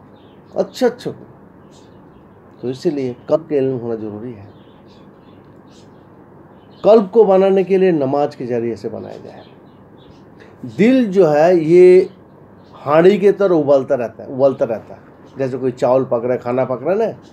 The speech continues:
गर्म चीज़, तो ऐसी जो है उबलता रहता है दिल में। उस दिल को ठहराना बहुत भारी काम है। तो हम क्या करेंगे, कल्ब के अंदर अल्लाह के जिक्र और हुजूर पाक सल्लल्लाहु अलैहि वसल्लम को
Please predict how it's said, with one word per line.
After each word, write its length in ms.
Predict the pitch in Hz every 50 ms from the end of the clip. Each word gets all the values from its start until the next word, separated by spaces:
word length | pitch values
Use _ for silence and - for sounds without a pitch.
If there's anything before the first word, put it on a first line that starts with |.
| - -
गर्म 240 | 120 127 123 131 127
चीज़, 320 | 127 - 170 170 135 - - - - - - -
तो 60 | 135
ऐसी 280 | 127 123 117 - 143 139
जो 160 | 127 123 123
है 100 | 127 139
उबलता 380 | 143 131 120 120 117 113 117 113
रहता 220 | 110 107 110 113
है 60 | 107 104
दिल 100 | 110 104
में। 180 | 95 92 - - - - - - - - - - - - - - - -
उस 200 | 226 247 220 156 131 120
दिल 260 | 165 196 214 226 226
को 160 | - 226 226 208
ठहराना 560 | - - - 156 147 151 160 170 175 180 175 165 160 156 - _ _ _ _ _ _ _ _ _ _ - - -
बहुत 200 | 131 127 143 107
भारी 240 | 98 110 127 135 147
काम 260 | - 151 147 147 147 151
है। 100 | 170 170 - - - - - - - - - - - - _ _ - - _ - - - -
तो 60 | 180 165
हम 200 | 147 175 185 175
क्या 260 | - - 202 202 226 220
करेंगे, 460 | 220 202 175 165 175 170 175 185 190
कल्ब 360 | 185 - 175 185 202 226 202 185
के 120 | - 202
अंदर 520 | 175 156 151 147 135 131 127 139 151 160 180 - - - - - - - - - - - - - - - - -
अल्लाह 300 | 170 160 160 160 165 156
के 140 | 120 139 135
जिक्र 540 | 120 110 135 156 139 196 196 208 202 208 196 - - - - - - - - - - - - - - - - - - -
और 100 | 135 131
हुजूर 340 | 117 - 139 135 131 151 139
पाक 220 | - 156 147 147 -
सल्लल्लाहु 280 | - 147 131 135 131
अलैहि 140 | 123 131 127
वसल्लम 20 | 117
को 80 | 123